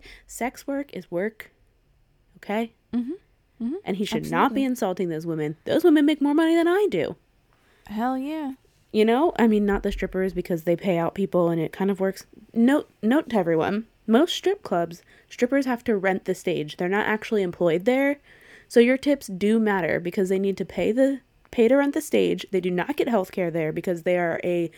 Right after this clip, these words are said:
Speaker 1: freelance worker for the strip club. And they also have to pay out the bartenders and the bouncers with tips.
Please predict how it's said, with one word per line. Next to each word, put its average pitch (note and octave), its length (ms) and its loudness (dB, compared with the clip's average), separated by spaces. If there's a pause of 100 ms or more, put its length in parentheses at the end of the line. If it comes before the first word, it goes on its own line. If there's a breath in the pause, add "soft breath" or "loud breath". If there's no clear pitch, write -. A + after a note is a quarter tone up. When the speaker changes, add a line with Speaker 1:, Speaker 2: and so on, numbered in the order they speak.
(260 loud breath)
Speaker 1:
freelance A#3+ 500 0
worker G#3+ 360 -2
for F#3+ 280 -2
the A3 100 -4
strip F#3 260 -6
club. D#3+ 280 -4 (420 loud breath)
And G#3+ 160 2
they A#3 100 4
also C4 260 0
have D#4+ 120 -4
to D#4 100 -2
pay C#4 220 -2
out C4+ 200 -2
the A#3 60 2
bartenders A#3 760 -2 (440 soft breath)
and B3 240 2
the C#4 60 2
bouncers B3 460 -2
with F#3+ 140 -6
tips. - 440 -4